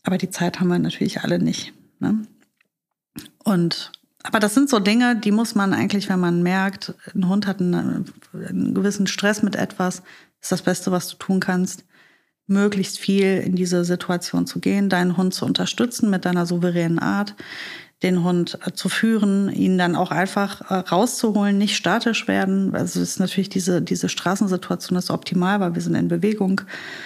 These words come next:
Ähm, das hilft Ronja total. Wir fahren da auch oft mit dem Fahrrad lang. Dann ist sie noch sehr viel entspannter, als wenn wir zu Fuß unterwegs sind.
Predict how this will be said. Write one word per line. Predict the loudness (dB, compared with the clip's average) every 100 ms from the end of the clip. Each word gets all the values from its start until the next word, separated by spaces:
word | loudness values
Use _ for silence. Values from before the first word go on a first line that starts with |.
| -16 -20 _
Ähm, | -2 0
das | 0 0
hilft | -2 -2 -4 -2
Ronja | 0 0
total. | -2 -4 0 0 0
Wir | -2
fahren | 0 2
da | 2
auch | -2
oft | -4 -2
mit | -2
dem | -2
Fahrrad | 0 0 0
lang. | 2 2 2
Dann | 2
ist | 0
sie | -2 0
noch | 2 2 0 -2
sehr | 0 2
viel | 2 2
entspannter, | 2 0 0 0 2
als | 0 0 -2
wenn | 0
wir | 2 0 -2
zu | -6
Fuß | -4 -2 -2
unterwegs | -2 0 0 -2 -2
sind. | -2 -2